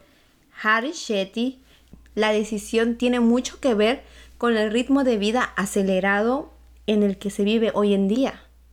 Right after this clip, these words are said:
Y eso deja a la gente sin paciencia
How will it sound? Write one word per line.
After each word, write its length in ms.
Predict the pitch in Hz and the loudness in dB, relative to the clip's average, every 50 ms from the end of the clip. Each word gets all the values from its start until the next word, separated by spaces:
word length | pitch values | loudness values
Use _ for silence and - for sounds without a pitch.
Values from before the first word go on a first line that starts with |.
| - - - _ _ _ _ - - _ _ _ _ - - _ _ _ _ _ _ - | -20 -20 -20 _ _ _ _ -20 -20 _ _ _ _ -20 -20 _ _ _ _ _ _ -2
Y 180 | 220 208 233 | 2 2 4
eso 240 | 233 233 233 285 285 | 2 2 2 2 2
deja 460 | 262 262 254 247 - 254 262 262 - | 4 2 2 2 0 0 0 0 0
a 220 | - - - 208 214 | -2 -2 -2 -2 -2
la 120 | 214 208 | -2 -4
gente 480 | 202 - - 247 240 233 233 262 285 277 | -6 -4 -2 0 0 0 0 0 -2 -2
sin 180 | - 247 233 233 | 0 0 0 0
paciencia 600 | 214 202 - - 240 240 240 240 233 294 285 | 0 -4 -4 -2 0 0 0 0 0 -2 -4